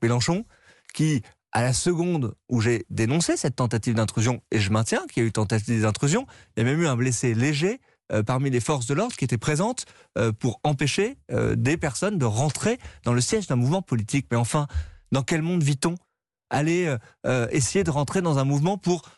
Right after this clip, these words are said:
euh, intimider, euh, les permanents qui y travaillent. Mais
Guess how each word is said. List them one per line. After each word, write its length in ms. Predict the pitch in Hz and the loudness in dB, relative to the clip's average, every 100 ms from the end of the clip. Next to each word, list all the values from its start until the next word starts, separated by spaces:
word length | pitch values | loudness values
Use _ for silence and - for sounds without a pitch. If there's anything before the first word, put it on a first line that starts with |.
| _ - | _ -2
euh, 240 | 123 113 - - | 0 0 -4 -2
intimider, 680 | 170 147 190 208 214 262 294 _ - | -2 0 0 2 2 0 -4 _ -4
euh, 240 | 143 147 | 0 2
les 300 | 147 160 165 | 2 2 0
permanents 500 | 135 170 170 196 247 | 0 -2 0 0 0
qui 200 | 254 185 | 0 0
y 40 | 180 | 0
travaillent. 420 | - 196 262 254 - | 0 0 0 -2 -2
Mais 240 | 107 101 | 0 0